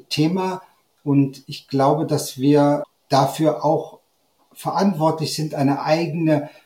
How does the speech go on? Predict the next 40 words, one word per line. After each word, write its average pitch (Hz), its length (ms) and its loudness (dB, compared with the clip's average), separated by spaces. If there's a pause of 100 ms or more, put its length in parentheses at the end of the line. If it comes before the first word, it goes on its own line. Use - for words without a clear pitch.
(300)
ich - 120 -14
sag 143 200 -4
mal, 131 140 0
private 143 640 2
Frömmigkeitskultur 131 1600 -2
zu - 180 -6
entwickeln. - 600 -10 (440)
Gerade 147 720 4 (520)
reformierte 143 640 2
Pfarrerinnen 143 380 6
und 127 140 4
Pfarrer 160 320 4
sind 151 360 -2 (200)
da 151 180 6
nicht 151 460 0 (220)
alle 185 360 6
so 113 300 -2
besonders 110 1040 -2
engagiert, 123 680 0
sag 117 200 -8
ich 107 120 -14
mal 113 140 -4
vorsichtig. 110 680 -6 (800)
Also 127 160 -2
wir 147 100 8
meinen 180 240 8
ja 185 100 6
immer, 175 200 4
wir 147 160 6
wüssten 208 260 6
das 143 180 6
schon 131 140 4
alles, 123 300 -4
weil 120 140 2
wir 131 60 2
irgendwie 135 240 0
genug 131 300 4
Bücher 180 280 0
gelesen 101 540 -4
haben. - 200 -16